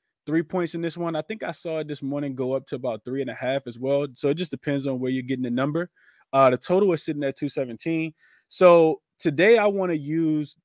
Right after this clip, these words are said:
I wanna, I wanna give you guys information that you can use to make your own plays, especially when I don't have anything official on these games.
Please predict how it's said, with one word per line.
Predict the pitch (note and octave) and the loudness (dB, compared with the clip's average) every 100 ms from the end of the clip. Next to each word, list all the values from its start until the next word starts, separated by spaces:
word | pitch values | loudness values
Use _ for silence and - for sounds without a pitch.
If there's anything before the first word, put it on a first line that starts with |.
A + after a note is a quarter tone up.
| - | -8
I | C3+ | -2
wanna, | D#3+ F3+ F3 - | -2 -2 -4 -4
I | |
wanna | D3+ G#3 F3+ | -4 -2 -6
give | A#2+ C#3+ D3 | -4 -4 -2
you | D3+ | -6
guys | C#3+ C#3 C3 C3 | -2 0 0 -4
information | B2+ A#2+ B2 B2+ C#3 | -10 -8 -8 -8 -6
that | B2 A2+ | -8 -8
you | B2+ | -10
can | C3 | -8
use | B2 B2+ B2+ | -6 -6 -6
to | - A#2 | -8 -8
make | A#2 A#2+ A2+ | -6 -8 -8
your | A#2+ C3 | -6 -6
own | B2+ C3+ C3+ | -6 -8 -8
plays, | D3+ D3 D3 D3 | -4 -4 -4 -8
especially | B2 - C3+ C#3+ | -10 -6 -6 -4
when | B2+ B2 | -6 -4
I | B2+ | -4
don't | B2 | -4
have | A#2+ B2+ B2+ | -4 -6 -4
anything | B2+ A#2+ B2+ | -8 -8 -10
official | A#2 - C3 C3+ A2+ | -10 -10 -8 -8 -6
on | C3 | -4
these | C#3 C#3 | -2 -2
games. | D3 D3 D3+ | 0 0 -2